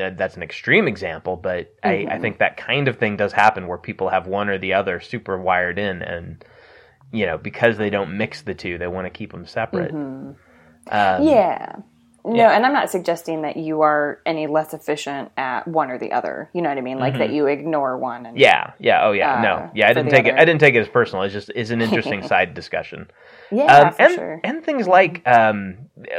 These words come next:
Speaker 1: like Outlook and Exchange and a setup like mine, you know, where it makes sense for work to have all of my work stuff on there.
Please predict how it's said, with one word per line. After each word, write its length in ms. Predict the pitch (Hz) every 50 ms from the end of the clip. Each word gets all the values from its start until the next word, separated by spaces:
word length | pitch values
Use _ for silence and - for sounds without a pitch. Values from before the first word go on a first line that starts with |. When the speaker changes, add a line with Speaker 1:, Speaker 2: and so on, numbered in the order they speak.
| 85 73
Speaker 1:
like 260 | 110 131 127 139 135
Outlook 380 | - 117 120 80 110 113 107 107
and 100 | 107 101
Exchange 540 | 98 - - - - 98 95 92 87 85 - -
and 200 | 113 113 110 113 -
a 80 | 110
setup 340 | - - 147 127 123 120 -
like 160 | 113 104 101
mine, 480 | 104 101 101 98 87 82 80 82 90 139 - -
you 100 | 117 101
know, 140 | 95 92
where 220 | 80 95 113 113 113
it 180 | - 131 123
makes 260 | 135 147 156 151 - -
sense 200 | 165 147 139 -
for 200 | - - 120 110
work 280 | 110 127 117 - -
to 100 | - 101
have 160 | 90 95 92
all 100 | 98 98 98
of 40 | 95
my 140 | 95 90
work 260 | 87 87 110 147 - -
stuff 300 | - - 92 82 - 87
on 180 | 85 80 76
there. 320 | 69 57 52 52 113 -